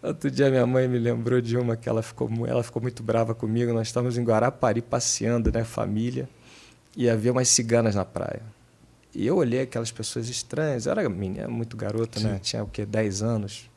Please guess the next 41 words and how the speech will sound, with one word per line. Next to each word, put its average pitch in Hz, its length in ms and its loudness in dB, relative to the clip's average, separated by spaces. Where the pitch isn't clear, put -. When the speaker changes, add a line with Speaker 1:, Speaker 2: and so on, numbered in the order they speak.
Speaker 1:
E 131 180 2
as 123 140 4
ciganas 127 420 4
vieram 127 560 8
e - 20 0
não 123 80 -2
sei 123 200 -4
o 120 40 -14
quê, 143 480 0
"Que - 100 -10
bonitinho", 247 440 -2
não 233 80 0
sei 220 160 -2
o - 20 -10
quê, 226 360 0
e 175 40 -2
que 110 300 -6
viraram 143 380 2
pra 135 140 -2
minha 135 140 2
mãe 139 180 0
e 139 40 -2
falaram, 139 180 -12
"Senhora, 202 500 2
vamos 175 300 -2
ler 175 100 2
a 170 60 0
sua - 180 -2
sorte", 160 640 2
alguma 123 240 -2
coisa 123 240 0
nesse 120 160 0
sentido, 139 420 0
eu 151 40 2
não 151 40 2
me 151 80 4
lembro 143 240 2
mais 123 280 2
Speaker 2:
Sim. - 160 -8
Speaker 1:
o 107 40 0
vocabulário. 123 720 6